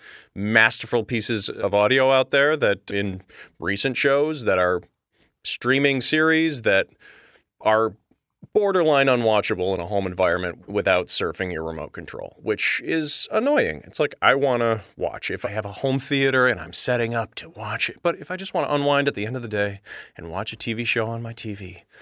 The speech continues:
I don't wanna have to either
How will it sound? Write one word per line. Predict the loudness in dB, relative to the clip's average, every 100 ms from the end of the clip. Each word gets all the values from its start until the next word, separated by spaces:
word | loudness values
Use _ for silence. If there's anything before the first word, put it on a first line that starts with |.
| -20 -20 _ _ -16
I | -4
don't | 0 0 0
wanna | -2 -2
have | -2 -2
to | -6 -8 -8 _ _ _
either | -10 -6 -4 -4 -6